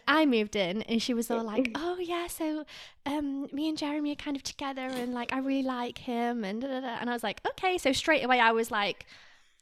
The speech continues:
Speaker 1: my blinkers were on. I was, like, not even looking at him. He's my friend's
Speaker 2: Yeah.
Speaker 1: boyfriend. Like, didn't even consider him at all, like, in that
Speaker 2: Mm-hmm.
Speaker 1: way at all. But then the more that we spent time together, like, as a group,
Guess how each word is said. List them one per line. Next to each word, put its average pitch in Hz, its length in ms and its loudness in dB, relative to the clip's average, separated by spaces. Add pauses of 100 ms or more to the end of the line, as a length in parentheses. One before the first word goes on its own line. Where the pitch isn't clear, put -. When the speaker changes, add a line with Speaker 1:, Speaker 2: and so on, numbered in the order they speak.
(200)
Speaker 1:
my 240 100 2
blinkers 254 400 0
were 220 120 2
on. 202 120 2
I 190 40 -2
was, 208 100 -4
like, 214 140 0
not 277 180 0
even 247 200 0
looking 240 200 -4
at 214 80 2
him. 220 220 0
He's 240 120 -2
my 240 80 0
friend's 220 440 -2
Speaker 2:
Yeah. 196 300 -4 (180)
Speaker 1:
boyfriend. 220 600 -2
Like, 190 280 -4 (380)
didn't 226 200 -4
even 214 240 -2
consider 220 340 -2
him 196 120 -2
at - 200 -8
all, 180 220 -4
like, 185 320 -6 (160)
in 202 100 0
that 226 100 2
Speaker 2:
Mm-hmm. - 60 -4
Speaker 1:
way 185 100 -2
at 190 120 -8
all. 196 300 -4 (680)
But - 100 -4
then 233 140 2
the 240 60 4
more 254 180 6
that 233 80 2
we 240 100 -2
spent 214 260 -4
time 214 200 0
together, 202 180 -4
like, 190 200 -4
as 208 160 0
a 202 60 0
group, - 480 -6